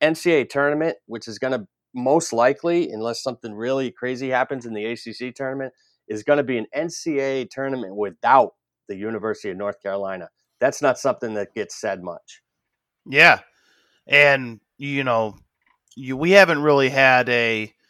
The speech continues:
Speaker 2: solid men's uconn team in a while here up in New England.
Speaker 1: Easy, easy, easy.
Speaker 2: Well, we haven't. So, just gonna be honest. And, you know,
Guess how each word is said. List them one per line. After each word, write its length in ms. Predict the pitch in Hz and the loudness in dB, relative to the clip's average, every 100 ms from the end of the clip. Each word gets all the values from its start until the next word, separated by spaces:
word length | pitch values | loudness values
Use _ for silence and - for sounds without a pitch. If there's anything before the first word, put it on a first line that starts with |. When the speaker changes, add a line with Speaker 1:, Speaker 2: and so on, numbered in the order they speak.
| _ _ _ _ _ | _ _ _ _ _
Speaker 2:
solid 680 | - - 160 143 151 143 123 | -4 2 8 10 10 6 0
men's 460 | 123 135 135 123 110 | 0 2 2 -2 -6
uconn 500 | 139 143 147 107 104 | -6 0 2 2 -2
team 300 | 135 120 113 | -8 -6 -6
in 80 | 113 | -2
a 100 | 107 | 2
while 360 | 123 123 110 | 4 6 4
here 260 | 123 143 117 | 0 0 2
up 140 | 113 | 0
in 100 | 120 | -2
New 160 | 113 117 | -2 -4
England. 440 | 135 113 101 98 - | -4 -4 -6 -10 -6
Speaker 1:
Easy, 400 | 127 139 123 120 123 | -2 -2 0 -4 -2
easy, 560 | 131 135 107 120 110 120 | 0 0 0 -2 -2 -6
easy. 640 | 120 123 101 113 107 101 _ _ _ _ _ _ 156 | -4 -4 -4 -4 -4 -6 _ _ _ _ _ _ 0
Speaker 2:
Well, 160 | 156 | 2
we 100 | 151 | 4
haven't. 440 | 151 127 110 107 - | 4 4 2 -6 -6
So, 460 | - 139 120 120 | 2 4 4 2
just 200 | 131 135 | -4 -4
gonna 180 | 156 127 | -2 -4
be 160 | 120 120 | -2 0
honest. 440 | 113 107 110 - | 2 0 -4 -6
And, 200 | 123 113 _ _ _ _ _ _ _ | -6 -6 _ _ _ _ _ _ _
you 120 | - 151 | -4 2
know, 280 | 131 120 | 2 0